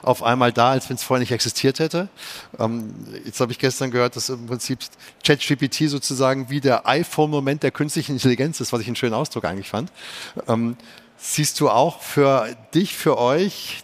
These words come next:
den Einfluss von K I, ähm, oder sagt ihr das,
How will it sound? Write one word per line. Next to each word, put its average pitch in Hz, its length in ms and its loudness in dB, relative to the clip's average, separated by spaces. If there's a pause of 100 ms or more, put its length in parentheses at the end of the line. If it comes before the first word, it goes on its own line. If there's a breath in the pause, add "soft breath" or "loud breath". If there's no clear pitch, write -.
(160)
den 135 180 0
Einfluss 170 640 0
von 143 260 -4
K 127 260 0
I, 175 340 -4
ähm, 147 800 -6 (340 loud breath)
oder 135 280 4
sagt 131 280 2
ihr 135 120 2
das, 127 340 -2